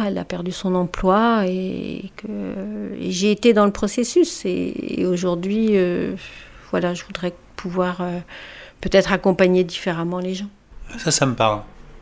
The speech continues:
Speaker 2: Moi qui ai été licencié.
Speaker 1: Ah oui, j'ai pas pensé.
Speaker 2: Non,
Speaker 1: Mais,
Speaker 2: mais
Speaker 1: euh, voilà, c'est, c'est des choses comme ça où, euh, oui, on est dans un processus, dans un système qui fait que, euh, voilà, on laisse quelqu'un, euh,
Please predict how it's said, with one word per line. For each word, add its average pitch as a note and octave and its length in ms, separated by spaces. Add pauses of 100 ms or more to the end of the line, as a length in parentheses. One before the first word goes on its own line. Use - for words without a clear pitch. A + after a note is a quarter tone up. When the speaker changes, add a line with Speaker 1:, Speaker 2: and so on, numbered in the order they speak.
(140)
Speaker 2:
Moi A2+ 120
qui C3 100
ai A2 40
été A2 180
licencié. A2+ 640
Speaker 1:
Ah - 80
oui, - 40 (140)
j'ai - 160
pas F#3+ 160
pensé. G3 420 (380)
Speaker 2:
Non, F3 120
Speaker 1:
Mais, D4 160
Speaker 2:
mais F#3 120
Speaker 1:
euh, F3+ 220 (640)
voilà, A#3+ 420
c'est, E3+ 400
c'est F3+ 220
des F3 100
choses F#3 260
comme F3 220
ça G3 380
où, E3 200
euh, - 460 (100)
oui, G#3 300
on F3+ 160
est E3+ 80
dans D#3+ 220
un D#3+ 80
processus, F3 640
dans E3 180
un E3+ 80
système F#3+ 560
qui F#3 160
fait E3+ 200
que, - 180
euh, E3 400 (380)
voilà, G3+ 340
on F3+ 60
laisse F3 340
quelqu'un, F3+ 480
euh, D#3+ 220